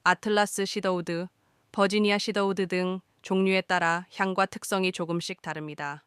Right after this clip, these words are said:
심신 안정 및 스트레스 완화에 효능이 있고 묵직하고 따뜻한 향이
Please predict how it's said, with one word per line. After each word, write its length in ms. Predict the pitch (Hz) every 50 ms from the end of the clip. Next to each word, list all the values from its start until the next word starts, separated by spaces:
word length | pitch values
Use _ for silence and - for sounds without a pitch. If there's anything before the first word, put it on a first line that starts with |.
| _ _
심신 380 | - - 262 262 262 - 277 254
안정 380 | 214 190 185 170 185 180 175
및 160 | 175 180 180 180 -
스트레스 480 | - - - - 226 226 220 - 226
완화에 480 | 202 180 165 160 165 165 165 165 165 170 165
효능이 400 | 202 190 190 185 180 175 170 160
있고 380 | 151 _ - - 170 170 175 170 _
묵직하고 560 | - 170 165 - - 190 - - 190 170 -
따뜻한 480 | 175 - 180 175 - 185 - 196 185 180
향이 400 | 180 175 170 175 180 185 190